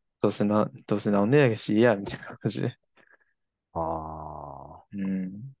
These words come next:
Speaker 1: いや、本当にぬ-、スキンケアしたら変わったね。
Speaker 2: ドモホルンリンクルいけるんじゃない？
Speaker 1: <laughs>
Speaker 2: プロアクティブとかドモホルンリンクル。
Speaker 1: あんないりません。
Speaker 2: 主か。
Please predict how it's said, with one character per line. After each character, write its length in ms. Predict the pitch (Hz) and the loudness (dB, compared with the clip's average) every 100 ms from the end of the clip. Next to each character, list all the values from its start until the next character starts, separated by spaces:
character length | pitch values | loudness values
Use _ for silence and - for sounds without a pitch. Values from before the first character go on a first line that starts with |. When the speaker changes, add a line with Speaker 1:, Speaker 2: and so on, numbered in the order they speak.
| - | -6
Speaker 1:
い 40 | 110 | -6
や、 80 | |
本 240 | 101 117 135 | -2 -2 -2
当 140 | - 139 | 2 6
に 100 | 135 | 8
ぬ-、 260 | 127 131 - _ _ _ _ - | 6 4 -2 _ _ _ _ -16
ス 180 | - - | -14 -10
キ 160 | - | -2
ン 120 | 127 120 | 0 2
ケ 160 | 147 | 4
ア 60 | 120 | 4
し 200 | - - | 2 2
た 60 | |
ら 100 | 104 | 2
変 220 | - - 101 | 2 0 2
わ 80 | |
っ 80 | 101 - | 0 0
た 140 | 107 | 2
ね。 420 | 101 101 101 98 - _ _ - - - _ _ _ _ _ _ _ _ _ _ _ _ _ _ _ _ _ _ _ _ _ _ - _ | 4 4 4 2 -4 _ _ -20 -20 -20 _ _ _ _ _ _ _ _ _ _ _ _ _ _ _ _ _ _ _ _ _ _ -20 _
Speaker 2:
ド 60 | 104 - | -20 -10
モ 120 | 98 | -8
ホ 140 | - 113 | -2 0
ル 120 | 110 | 2
ン 60 | |
リ 120 | 113 113 | 4 2
ン 60 | |
ク 80 | 95 | 0
ル 80 | 80 | -6
い 80 | 80 | -4
け 140 | 101 | -2
る 80 | 107 | 0
ん 20 | |
じ 100 | 95 | -2
ゃ 60 | 78 | -10
な 180 | - _ _ _ _ _ _ - - - 185 202 - 180 | -14 _ _ _ _ _ _ -2 0 6 6 6 6 4
い？ 0 | |
Speaker 1:
<laughs> 40 | |
Speaker 2:
プ 60 | - | 6
ロ 100 | 98 | 4
ア 60 | 92 | 4
ク 120 | - | -4
テ 100 | 85 | -8
ィ 40 | |
ブ 100 | 76 | -10
と 100 | 76 | -16
か 140 | - 80 | -18 -16
ド 100 | 82 | -12
モ 140 | 82 | -12
ホ 100 | 82 | -12
ル 120 | 82 | -14
ン 100 | 85 - | -16 -16
リ 80 | - | -18
ン 60 | - - | -18 -16
ク 80 | - - - - | -16 -16 -4 -2
ル。 200 | - - _ _ - - | -2 -6 _ _ -8 0
Speaker 1:
あ 120 | 113 | 2
ん 120 | 120 | 4
な 80 | 117 | 6
い 100 | 101 | 6
り 140 | 110 | 4
ま 100 | 110 | 2
せ 160 | 110 - | 0 0
ん。 100 | - _ - - - - _ _ _ _ _ _ _ _ _ - | -2 _ -20 -20 -20 -20 _ _ _ _ _ _ _ _ _ -8
Speaker 2:
主 160 | - | -6
か。 180 | - - | -6 -8